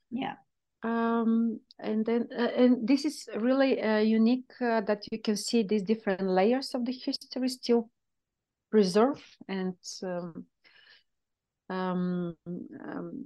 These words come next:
Speaker 2: exhibited in, in, in the urban, um, environment. Um, and what is the best time of the year? <laughs> Yeah, well, I think it's, um,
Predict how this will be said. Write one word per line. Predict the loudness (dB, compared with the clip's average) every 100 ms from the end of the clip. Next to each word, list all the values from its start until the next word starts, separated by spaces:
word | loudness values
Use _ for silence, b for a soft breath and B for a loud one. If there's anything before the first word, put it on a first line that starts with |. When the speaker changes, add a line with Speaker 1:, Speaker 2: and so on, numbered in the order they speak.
| -6
Speaker 2:
exhibited | -4 2 4 4 2 -2 -4 -14 -14 -8
in, | -4 -4 -6 -6
in, | -4 -6 -6
in | -8 -8 -4
the | -4 -4 -6 -8
urban, | -6 -4 -4 -6 -6
um, | -6 -4 -6 -8 -12 -10
environment. | -8 -6 -6 -6 -6 -10 -14 -20 _
Um, | -8 -6 -6 -8 -10 -14 B B B B B B B B _ _ _ _ _ _ _ _ _ B B B B -10 -2
and | 2 2 0 0
what | 2 2 2
is | -2
the | 0
best | 4 4 2 -2
time | 2 4
of | 4 0
the | -2
year? | 2 4 4 4 0
<laughs> | -4 -4 -10 -4 -4 -2 -10 B B B B B B -14
Yeah, | -8 -6 -6
well, | -2 0 0 -2 -4
I | -4
think | 0 0 -2 -4
it's, | -10 -14 -18 -14 -8
um, | -4 -2 -2